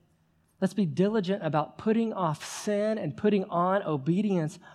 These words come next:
all the while looking forward to that day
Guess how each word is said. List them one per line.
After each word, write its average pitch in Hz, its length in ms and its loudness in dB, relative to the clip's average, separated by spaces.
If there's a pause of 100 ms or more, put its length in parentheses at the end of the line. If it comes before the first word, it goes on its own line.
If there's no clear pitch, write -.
(260)
all 190 320 4
the 202 100 2
while 170 540 2
looking 185 340 -2
forward 170 520 -2
to 139 100 -2
that 151 360 0
day 151 540 0